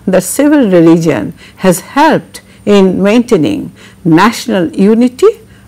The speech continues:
and solidarity. As we have come to the end of this discussion, we all have seen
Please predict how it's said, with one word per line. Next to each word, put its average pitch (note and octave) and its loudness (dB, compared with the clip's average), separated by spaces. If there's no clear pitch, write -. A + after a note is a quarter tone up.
and A#3+ -2
solidarity. - -6
As E4+ 2
we E4+ 6
have A3+ 2
come D#3 0
to F3 -2
the D#3+ -2
end F#3 0
of D#3+ -2
this F3 -4
discussion, F3 -4
we G#3+ 2
all E4 4
have G3 -2
seen E3+ -4